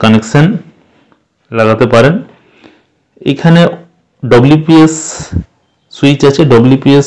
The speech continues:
Switchter কাজ আপনারা অনেকে জানেন, তবুও আমি একবার বলে দিচ্ছি যে এটা password ছাড়াই আপনারা internet connection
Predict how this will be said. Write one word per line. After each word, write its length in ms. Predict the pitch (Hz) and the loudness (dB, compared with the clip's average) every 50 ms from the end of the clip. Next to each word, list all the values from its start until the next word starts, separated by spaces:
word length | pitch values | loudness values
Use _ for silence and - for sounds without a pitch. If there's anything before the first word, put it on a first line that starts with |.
| - - | -2 -2
Switchter 400 | 131 131 123 - - 143 135 127 - 123 | -2 -2 -2 -2 -2 -2 -2 0 0 2
কাজ 180 | 127 131 127 127 - - - - 120 | 2 2 0 -2 -4 -8 -6 -6 -4
আপনারা 240 | 120 117 120 120 120 117 | -2 0 0 0 2 2
অনেকে 220 | 113 117 113 131 127 123 117 | 0 0 0 0 0 2 2
জানেন, 240 | 110 107 110 120 135 147 147 | 2 2 2 0 0 0 0
তবুও 220 | 113 107 107 120 117 | 0 0 2 2 2
আমি 100 | 113 120 117 | 2 0 0
একবার 180 | 113 110 113 107 110 104 | 0 0 0 0 0 0
বলে 160 | 104 104 107 104 110 | 0 0 0 -2 -2
দিচ্ছি 240 | 120 127 - - 156 143 | -4 -6 -4 -4 -2 0
যে 60 | 131 120 113 | 0 0 0
এটা 160 | 110 - 123 143 - - - - - - - _ - | 0 0 -2 -2 -2 -6 -12 -20 -20 -20 -20 _ -2
password 360 | 123 120 - - - 156 156 151 - | 0 0 0 2 2 0 0 0 0
ছাড়াই 240 | 151 143 160 180 175 147 | 2 2 4 4 2 2
আপনারা 300 | 123 123 123 120 127 151 180 - - - _ _ _ _ _ _ _ _ _ _ _ _ - | 2 0 0 0 0 0 -2 -2 -6 -12 _ _ _ _ _ _ _ _ _ _ _ _ -8
internet 460 | 123 117 113 104 113 117 123 135 - - - | -4 -2 -2 0 0 0 0 0 -2 -2 0
connection 360 | 110 113 110 - - 131 | 0 0 0 0 -2 -2